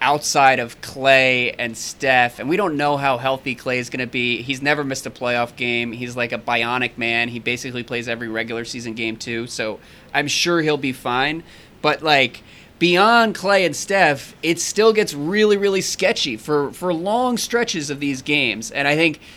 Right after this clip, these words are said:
that's another reason the Raptors are gonna be in it regardless, um,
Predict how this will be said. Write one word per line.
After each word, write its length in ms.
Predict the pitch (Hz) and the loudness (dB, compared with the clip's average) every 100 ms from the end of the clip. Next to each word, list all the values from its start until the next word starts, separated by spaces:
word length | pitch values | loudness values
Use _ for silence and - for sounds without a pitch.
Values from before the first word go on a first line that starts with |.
| - | -6
that's 300 | - 160 262 | 2 2 2
another 320 | 185 165 160 151 | 0 2 2 0
reason 400 | 147 135 131 120 | -2 -4 -4 -4
the 80 | |
Raptors 480 | 120 127 127 131 120 | 0 0 0 -2 -6
are 100 | 117 | -4
gonna 180 | 117 113 | -4 -4
be 140 | 107 107 | -6 -8
in 260 | - 139 | -4 -2
it 160 | 120 - | -2 -4
regardless, 960 | 110 113 113 120 117 107 101 - - - | -8 -6 -2 0 0 -2 -8 -8 -12 -6
um, 420 | 127 120 113 | -2 0 0